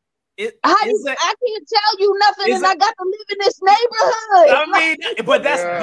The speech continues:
Speaker 1: but also that's a situation of, is that poor policing, or is that a situation of you know, we've got, you got two different codes. Like, you, like,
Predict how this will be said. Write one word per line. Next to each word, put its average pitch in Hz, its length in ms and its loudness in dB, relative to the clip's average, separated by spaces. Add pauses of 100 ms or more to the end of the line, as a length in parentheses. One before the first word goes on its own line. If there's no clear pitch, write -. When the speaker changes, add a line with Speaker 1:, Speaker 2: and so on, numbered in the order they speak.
Speaker 1:
but - 80 -12
also 233 460 -2
that's 214 180 -8
a 208 80 -6
situation 202 640 -8
of, 190 220 -8
is 160 140 -14
that 180 220 -14
poor 196 220 -14
policing, 190 560 -18
or 147 160 -16
is 131 100 -18
that - 160 -10
a 151 40 -20
situation 151 640 -16
of 143 260 -10 (440)
you 190 120 -8
know, 165 160 -6
we've 175 220 -10
got, 170 260 -4 (200)
you 170 160 -20
got 151 220 -10
two 202 160 -14
different 196 280 -14
codes. 240 520 -10 (220)
Like, 160 220 -6
you, 220 140 -6
like, 170 380 -4